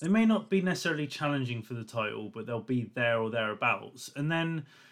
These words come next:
the beginning of this season, like, watch the Community Shield match against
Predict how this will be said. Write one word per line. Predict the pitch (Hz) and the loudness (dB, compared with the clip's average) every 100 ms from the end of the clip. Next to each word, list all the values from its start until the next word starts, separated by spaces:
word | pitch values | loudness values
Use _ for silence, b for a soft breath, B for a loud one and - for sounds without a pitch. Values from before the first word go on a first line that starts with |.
| B B | B B
the | 151 | -6
beginning | 170 196 196 | 2 4 4
of | 175 | 4
this | 180 - | 0 0
season, | 143 120 110 104 104 107 | 0 0 -2 -6 -8 -10
like, | 107 117 | -10 -6
watch | 135 131 - | -4 -4 -4
the | 131 | -8
Community | - 139 135 120 | -6 -4 -2 -4
Shield | 117 135 123 117 113 | -4 -2 -2 -2 -6
match | 107 110 104 110 123 - 127 | -6 -4 -4 -6 -12 -10 -8
against | 120 110 110 123 - - | -4 -4 -4 -8 -14 -20